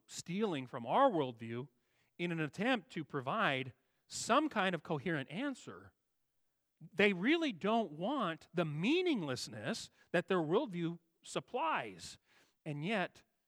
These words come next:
that is ultimately where it leads. And so if you can identify those foundations, uh, it, you are better prepared and better equipped to provide a cogent reply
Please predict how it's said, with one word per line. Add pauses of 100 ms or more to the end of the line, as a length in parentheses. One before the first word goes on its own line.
(300)
that
is
ultimately (100)
where (120)
it (100)
leads. (500)
And
so
if
you
can
identify
those
foundations, (720)
uh,
it,
you
are
better
prepared
and
better
equipped (400)
to (160)
provide (560)
a
cogent (120)
reply